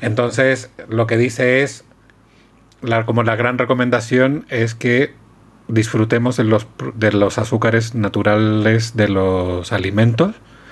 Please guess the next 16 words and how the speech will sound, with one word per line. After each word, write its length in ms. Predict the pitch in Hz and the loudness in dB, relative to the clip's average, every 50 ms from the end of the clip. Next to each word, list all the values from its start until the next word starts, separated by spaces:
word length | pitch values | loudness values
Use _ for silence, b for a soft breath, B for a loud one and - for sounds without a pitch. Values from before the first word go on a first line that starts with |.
| B B B | B B B
o 40 | B | B
sea, 120 | - - 80 | -6 -6 -6
la 120 | - - | -6 -8
fruta, 520 | - - - 107 113 113 113 123 117 117 | -8 -4 0 2 2 2 2 2 2 4
la 100 | 113 104 | 4 2
verdura, 840 | - 82 82 82 87 101 101 101 101 98 101 104 101 104 104 104 98 87 | 0 -2 -6 -6 -2 0 0 2 2 2 2 2 2 2 2 2 0 -2
etcétera, 360 | - - - - - 98 92 | -4 -6 -8 -6 -6 -6 -6
etcétera, 440 | - - - 117 110 131 131 139 - B B B B B B B | -6 -6 -6 -4 -2 -2 -2 -2 -4 B B B B B B B
y 140 | 127 127 120 | -2 -2 0
que 160 | - 143 143 | 2 0 0
procuremos 800 | 143 - 139 127 113 117 120 117 117 120 120 127 135 139 - - - | 0 0 0 0 2 2 2 2 2 2 2 0 0 0 -2 -8 -6
evitar 440 | 135 120 107 107 104 - 117 113 117 | -4 -2 0 0 0 0 0 0 2
cualquier 360 | 117 113 107 - 117 107 107 | 0 -2 0 0 -2 -2 -2
tipo 240 | - 113 113 113 110 | -2 -2 0 0 0
de 80 | 107 | 0
endulzante, 720 | 101 101 104 98 95 - - 113 107 110 110 - 147 151 | 0 -2 -4 -8 -6 -2 0 0 0 0 0 -2 -4 -4